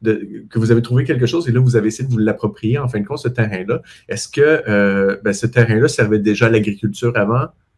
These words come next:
Est-ce que vous avez dû faire beaucoup de travaux pour, euh, pour améliorer le sol, pour améliorer la qualité du sol,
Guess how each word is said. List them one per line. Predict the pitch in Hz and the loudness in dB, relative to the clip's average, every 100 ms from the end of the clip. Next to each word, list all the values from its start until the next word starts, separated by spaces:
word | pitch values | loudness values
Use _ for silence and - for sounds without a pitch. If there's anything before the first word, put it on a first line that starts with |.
| - | -12
Est-ce | 95 | -8
que | - | -2
vous | 104 101 107 113 113 | -2 0 0 0 2
avez | 110 110 101 | 2 2 2
dû | - 127 | 2 2
faire | 127 110 | 2 0
beaucoup | 104 120 127 | 2 0 0
de | 123 | -4
travaux | - - 113 104 117 127 123 _ _ _ | -8 -4 -2 0 0 0 -4 _ _ _
pour, | - 101 107 101 101 | -4 0 0 0 0
euh, | 98 95 95 95 92 90 90 - | 2 2 2 0 0 -2 -4 -6
pour | 104 95 90 95 - | -4 -4 -4 -8 -2
améliorer | 107 107 107 101 | 0 4 4 2
le | 95 | -2
sol, | - 147 180 | -4 -4 -4
pour | 123 | -4
améliorer | 98 98 101 101 107 | -2 0 2 0 0
la | 104 | -4
qualité | 101 - 110 | -6 -4 -4
du | 101 | -4
sol, | - 110 123 | -4 -2 0